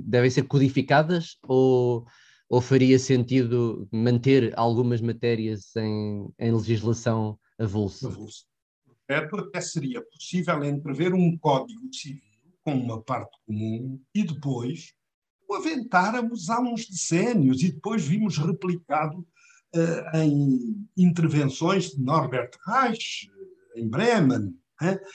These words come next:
Speaker 2: com partes especiais atinentes às relações interempresariais e às relações entre fornecedores e consumidores.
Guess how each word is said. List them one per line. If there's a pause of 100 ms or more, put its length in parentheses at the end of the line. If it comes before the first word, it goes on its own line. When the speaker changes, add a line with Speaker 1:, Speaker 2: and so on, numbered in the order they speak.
(280)
Speaker 2:
com
partes
especiais
atinentes
às
relações
interempresariais (260)
e
às
relações
entre
fornecedores (380)
e
consumidores.